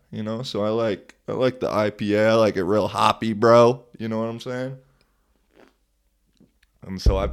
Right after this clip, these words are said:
I picked this one up from the store. It's a little Bernard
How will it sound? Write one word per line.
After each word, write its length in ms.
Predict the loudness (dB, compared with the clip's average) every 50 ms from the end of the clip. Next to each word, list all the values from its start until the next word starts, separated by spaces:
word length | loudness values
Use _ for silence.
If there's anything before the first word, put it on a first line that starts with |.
| -6
I 60 | -10 -10
picked 280 | -10 -10 -12 -12 -10
this 200 | -12 -12 -10 -10
one 160 | -10 -8 -6
up 180 | -6 -8 -8 -8
from 140 | -12 -12 -12
the 60 | -12
store. 520 | -14 -10 -6 -4 -2 0 -2 -2 -4 -8 -14 _ _ _ _ _ _ _ _ _ _ _ _ _ _ _ -20 _ _ _ _ _
It's 140 | -16 -8
a 40 | -6
little 320 | -4 -4 -2 -4 -4 -6 -8
Bernard 920 | -10 -10 -8 -8 -6 -4 -2 0 2 2 2 2 2 0 -2 -6 -16 -20